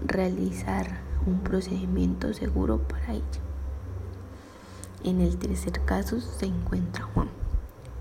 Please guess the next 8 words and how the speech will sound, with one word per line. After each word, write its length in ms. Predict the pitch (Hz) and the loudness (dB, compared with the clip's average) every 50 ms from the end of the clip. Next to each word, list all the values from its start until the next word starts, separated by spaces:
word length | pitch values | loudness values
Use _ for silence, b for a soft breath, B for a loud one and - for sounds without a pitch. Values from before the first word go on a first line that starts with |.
| - - - | -2 2 4
Juan 240 | - 196 202 214 214 | 4 6 4 4 2
tiene 360 | - - 185 180 180 180 180 | 2 2 4 6 6 6 6
nueve 380 | 180 180 175 170 165 156 156 170 180 | 6 4 4 2 2 2 2 2 2
años, 240 | 175 170 170 - - - - B B B B B B B - - | 2 2 0 -2 -4 -6 -8 B B B B B B B -2 0
vive 240 | 185 185 185 185 | 2 4 2 2
con 260 | 185 - - 185 - - | 2 0 0 0 0 -2
sus 200 | - - - - | -4 -6 -6 -6
padres. 440 | - - - - - - - - | -4 -4 -4 -4 -4 -6 -8 -10